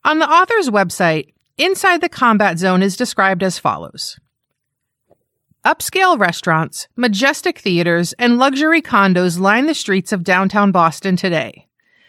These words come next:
Students, office workers, doctors, and shoppers navigate the busy sidewalks along Washington and Boylston streets, giving little thought to the historical significance of their surroundings.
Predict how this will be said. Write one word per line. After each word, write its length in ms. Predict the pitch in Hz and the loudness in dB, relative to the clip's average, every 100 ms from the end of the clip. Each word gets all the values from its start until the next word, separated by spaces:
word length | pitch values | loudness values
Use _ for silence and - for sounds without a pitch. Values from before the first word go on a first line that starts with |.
| - _ | -20 _
Students, 680 | - - 302 311 330 320 - - | -14 -2 0 0 0 -4 -10 -2
office 360 | 226 247 302 277 | 0 2 0 0
workers, 600 | 247 240 240 233 226 - - | 0 0 -2 -2 -4 -10 -2
doctors, 680 | 220 220 - 254 233 226 - | -2 -2 -2 0 0 -2 -4
and 160 | 214 214 | 0 0
shoppers 540 | - 262 240 190 175 | 2 0 0 -2 0
navigate 520 | 208 247 277 208 190 | 2 2 2 0 0
the 60 | 196 | -2
busy 380 | 175 269 277 339 | -2 -2 -2 -2
sidewalks 580 | - 208 190 170 165 - | 0 0 2 0 0 -2
along 360 | 196 185 180 | 0 0 2
Washington 500 | 196 214 - 247 262 | 2 0 -2 -4 -2
and 160 | 247 208 | 0 0
Boylston 520 | 214 220 196 - 165 | 2 2 0 -2 -4
streets, 500 | - 165 135 - - - - - _ | -4 -8 -10 -14 -18 -20 -20 -20 _
giving 260 | 320 381 453 | -2 0 0
little 260 | 277 285 349 | 0 0 0
thought 340 | - 240 233 - | 2 0 0 -2
to 80 | |
the 100 | 190 | -2
historical 640 | 196 214 - 247 277 285 262 | 0 -2 0 2 2 0 -2
significance 720 | 247 202 262 - 180 170 185 | -2 -2 -2 -2 -2 -2 -2
of 100 | 175 | -2
their 140 | 170 | -2
surroundings. 800 | 175 196 202 202 156 - - - | -2 -2 0 2 0 -6 -18 -20